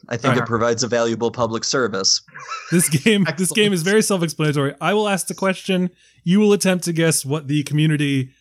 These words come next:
Speaker 2: at does the dog die dot com answered that question. So,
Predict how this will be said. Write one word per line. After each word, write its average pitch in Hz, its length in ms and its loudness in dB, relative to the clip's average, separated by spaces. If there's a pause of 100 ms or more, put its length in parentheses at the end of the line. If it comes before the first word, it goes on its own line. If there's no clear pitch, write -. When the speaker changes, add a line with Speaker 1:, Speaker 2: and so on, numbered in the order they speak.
(180)
Speaker 2:
at 131 120 -4
does 143 200 0
the 123 60 -4
dog 127 260 0
die 123 180 0
dot 123 180 -2
com 127 240 -2
answered 127 340 -2
that 113 180 -6
question. 131 440 -8 (480)
So, 165 320 -4